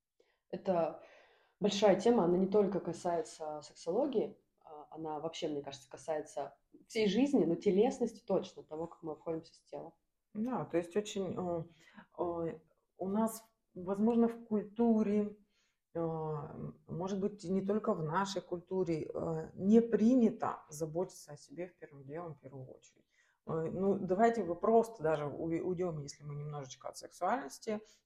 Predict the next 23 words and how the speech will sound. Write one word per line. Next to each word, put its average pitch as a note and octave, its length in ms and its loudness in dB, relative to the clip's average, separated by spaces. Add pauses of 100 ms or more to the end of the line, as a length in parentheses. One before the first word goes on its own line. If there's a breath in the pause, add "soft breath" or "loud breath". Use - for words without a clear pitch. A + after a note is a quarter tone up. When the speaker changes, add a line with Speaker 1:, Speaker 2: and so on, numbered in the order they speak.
Speaker 2:
и D3+ 60 -10
от D3 200 -6
секса - 360 -10
и - 80 -10
всего - 220 -14
остального. A3+ 580 -2 (300 loud breath)
Э, E3 140 -2
заболела F3 520 2
голова, D#3+ 720 0
у - 100 -12
тебя D3+ 120 -10
плохо, E3 440 -4
температура, D#3+ 600 -4
но F3+ 100 -2
ты - 100 -18
всё - 140 -20
равно F3 200 -8
идёшь D3+ 220 -12
на C#3+ 80 -14
работу, D#3 340 -6
потому D3+ 280 -12
что C3+ 160 -16
надо. A#2+ 340 -6